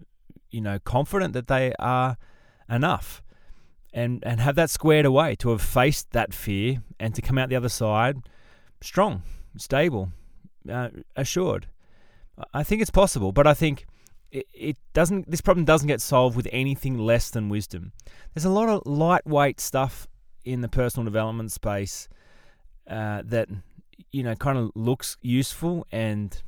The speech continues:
pretends to be transformational,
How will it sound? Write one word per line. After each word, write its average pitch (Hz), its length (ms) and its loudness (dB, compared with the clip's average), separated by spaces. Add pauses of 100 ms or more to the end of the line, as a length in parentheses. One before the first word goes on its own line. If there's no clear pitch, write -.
(220)
pretends 117 480 -2
to - 100 -2
be 110 280 -2 (720)
transformational, 120 880 -4